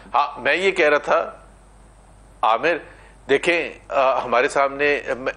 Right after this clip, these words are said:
मैं खुद उसकी गवाही देता हूँ कि मियाँ नवाज शरीफ जेल में बंद थे, ठीक है ना? आज इमरान खान जेल में बंद है। तो मियाँ नवाज शरीफ जब जेल में बंद थे, अ, लाहौर जेल में, पहले इस्लामाबाद में, अ, पिंडी में थे, डियाला में, फिर लाहौर में कोट लखपत जेल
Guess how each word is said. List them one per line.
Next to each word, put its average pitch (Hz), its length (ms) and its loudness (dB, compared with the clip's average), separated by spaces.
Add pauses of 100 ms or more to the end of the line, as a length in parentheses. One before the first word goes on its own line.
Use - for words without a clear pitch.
मैं 135 120 2
खुद - 300 -2
उसकी - 260 -10
गवाही 107 360 -2
देता 107 300 -4
हूँ 101 80 -8 (220)
कि 113 120 -2 (220)
मियाँ 120 220 -2
नवाज 113 260 0
शरीफ 117 220 -8
जेल 101 260 -2
में 104 120 -6
बंद 85 200 -4 (140)
थे, 85 40 -14 (440)
ठीक 98 100 -12
है 117 60 0
ना? 131 80 -8
आज 107 320 0
इमरान 98 280 -2
खान 95 280 -6
जेल 87 220 -6
में 85 100 -12
बंद 82 260 -10
है। 87 60 -20 (720)
तो 147 420 4 (160)
मियाँ 143 240 -2
नवाज 175 260 2
शरीफ 160 220 -2
जब 156 160 -2
जेल 123 280 0
में 147 100 0
बंद 120 320 0
थे, 110 160 0
अ, 120 80 -8 (1000)
लाहौर 110 480 2
जेल 110 340 -2
में, 107 140 -2
पहले 120 180 0
इस्लामाबाद 120 600 0
में, 117 100 -12
अ, 113 220 4
पिंडी 117 340 -2
में 127 160 -2
थे, 110 160 2
डियाला 113 440 0
में, 110 120 -4
फिर 104 160 -8
लाहौर 98 360 2
में 104 80 0
कोट 98 280 -6
लखपत 92 380 -6
जेल 78 140 -8